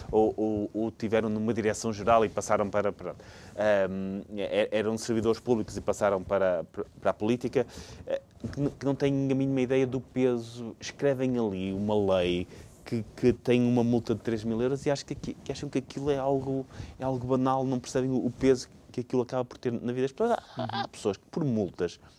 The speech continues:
Speaker 1: por coisas absolutamente irrelevantes, acabam por perder um negócio.
Speaker 2: Negócio.
Speaker 1: Não faz,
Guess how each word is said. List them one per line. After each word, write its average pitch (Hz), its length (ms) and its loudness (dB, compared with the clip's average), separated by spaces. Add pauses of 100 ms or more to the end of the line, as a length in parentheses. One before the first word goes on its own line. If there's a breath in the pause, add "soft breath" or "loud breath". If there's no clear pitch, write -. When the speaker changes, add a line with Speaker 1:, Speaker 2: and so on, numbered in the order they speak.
(140)
Speaker 1:
por 220 100 -4
coisas 113 260 0
absolutamente 120 600 -4 (120)
irrelevantes, 98 1200 0 (600 loud breath)
acabam 190 320 0
por - 140 -10
perder 214 320 2
um 208 160 -2 (340)
negócio. 202 480 -2
Speaker 2:
Negócio. - 140 -6
Speaker 1:
Não 190 100 -2
faz, 220 320 -4